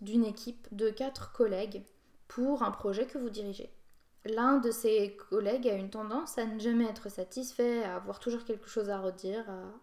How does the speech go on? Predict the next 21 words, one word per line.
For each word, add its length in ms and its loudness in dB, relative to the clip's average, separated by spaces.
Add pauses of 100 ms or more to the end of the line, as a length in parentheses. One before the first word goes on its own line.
(100)
à, 100 -6
à 40 -8
toujours 260 -2
voir 200 0
le 80 -2
négatif. 460 -4 (1500)
De 140 2
votre 340 4
côté, 420 -2 (380)
vous 160 -4
faites 300 -2
tout 120 -6
pour 240 2
rendre 320 4
la 120 2
communication 840 0
et 100 4
l'expérience 760 0
de 100 -6
travail 360 -2
plaisante. 540 -6